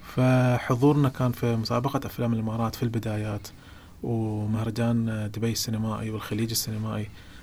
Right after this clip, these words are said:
هاي كلها شكلتنا نحن كسينمائيين إماراتيين نتيجة للاحتكاك، مشاهدات الأفلام، الورش اللي كنا نحضرها. طبعًا هالأمور هاي كلها اليوم يمكن، خلينا نقول،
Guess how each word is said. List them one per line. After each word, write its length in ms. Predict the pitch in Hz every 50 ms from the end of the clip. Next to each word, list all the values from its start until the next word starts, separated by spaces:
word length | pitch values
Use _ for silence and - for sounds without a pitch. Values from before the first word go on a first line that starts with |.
| - -
هاي 140 | 156 160 160
كلها 300 | 160 - 175 156 165 156
شكلتنا 600 | - - 135 - - - 131 143 143 - 131 117
نحن 220 | 120 117 - 123
كسينمائيين 720 | 117 - 120 113 - 120 113 110 113 110 110 117 117 113 110
إماراتيين 680 | 107 107 107 107 107 107 - - 110 117 127 139 135 131 - - - - - - - - -
نتيجة 300 | 123 - 147 139 127 131
للاحتكاك، 880 | 123 113 110 - - - - 117 - - 120 117 113 110 - - -
مشاهدات 540 | 120 110 - 117 104 117 110 123 117 117 -
الأفلام، 520 | 117 107 113 - - 127 117 113 113 110 110
الورش 400 | 107 110 117 120 120 117 - 117
اللي 120 | 110 107
كنا 200 | - - - 113
نحضرها. 540 | 113 113 - - - 120 - - 117 117 - - - - - - - - - - -
طبعًا 420 | 147 139 139 143 143 147 143 135 - - - - - - - - - -
هالأمور 540 | - 131 139 147 139 139 139 139 143 139 123
هاي 140 | - 139 135
كلها 340 | 135 - 135 123 120 127 127
اليوم 380 | 123 135 131 131 131 131 123 120
يمكن، 240 | 127 127 - 123 117
خلينا 260 | - - 127 123 117
نقول، 200 | 123 123 117